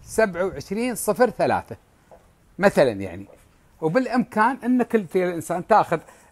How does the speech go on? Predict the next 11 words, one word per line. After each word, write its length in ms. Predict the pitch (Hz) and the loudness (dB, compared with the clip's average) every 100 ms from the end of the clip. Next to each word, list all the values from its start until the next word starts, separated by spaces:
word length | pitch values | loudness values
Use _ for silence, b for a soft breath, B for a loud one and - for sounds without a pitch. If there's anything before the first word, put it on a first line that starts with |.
| 160 | -4
المدخل 520 | 160 214 220 - 147 | -2 0 0 0 0
هذا 380 | 143 180 269 - b b b - | 0 0 -2 -6 b b b -10
ومحتوى 520 | 160 - - 220 220 | -8 -8 -4 0 0
كل 600 | 185 214 226 254 269 269 175 | 0 0 0 2 0 0 2
هذا 380 | 214 226 247 | 4 4 0
فيه، 240 | - 123 104 b b 165 | -2 -4 -4 b b -4
لكن 300 | 165 220 196 | 0 0 0
نحن 240 | 226 247 | -4 -2
بندخل 440 | 202 214 - 202 | -2 -4 -2 -2
بكم 220 | 196 208 170 | -2 -4 -6
الحين 320 | - 180 | -2 -2